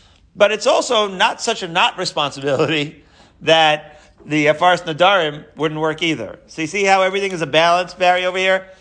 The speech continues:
That in order for it to be a Afaris Nadarim, it has to make sense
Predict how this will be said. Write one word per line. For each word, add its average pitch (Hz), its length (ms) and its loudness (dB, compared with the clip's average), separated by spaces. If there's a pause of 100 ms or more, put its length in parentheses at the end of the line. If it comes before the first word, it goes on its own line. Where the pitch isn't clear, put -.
(200)
That 151 560 0
in 160 100 -6
order 240 200 4
for 202 120 -4
it 185 100 -2
to 180 60 -10
be 180 180 2
a 165 240 4
Afaris 175 280 2
Nadarim, 175 380 2
it 156 60 -6
has 165 180 2
to 165 100 -10
make 151 220 -6
sense - 640 -2